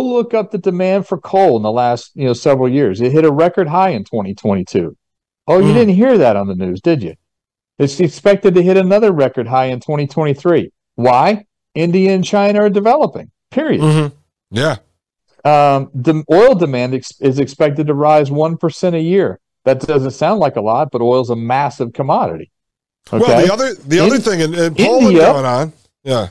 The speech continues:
Speaker 1: India just became the third largest car manu-, car sales country in the world. And they're,
Speaker 2: Mm-hmm.
Speaker 1: they're one,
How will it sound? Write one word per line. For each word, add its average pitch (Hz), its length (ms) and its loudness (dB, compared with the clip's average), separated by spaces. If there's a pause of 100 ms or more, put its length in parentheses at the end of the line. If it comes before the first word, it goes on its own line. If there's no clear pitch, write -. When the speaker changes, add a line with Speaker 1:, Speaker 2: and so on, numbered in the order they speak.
(960)
Speaker 1:
India 208 440 2
just 180 360 -2
became 196 440 -4
the 165 100 -2
third 185 400 0
largest 170 600 -2
car 220 320 -2
manu-, 135 380 -6
car 214 320 0
sales 117 460 -2
country 143 460 -4
in 160 60 -2
the 170 80 2
world. 220 460 2 (460)
And 170 160 0
they're, 190 140 4
Speaker 2:
Mm-hmm. 143 140 -4 (260)
Speaker 1:
they're 175 140 2
one, 190 520 -2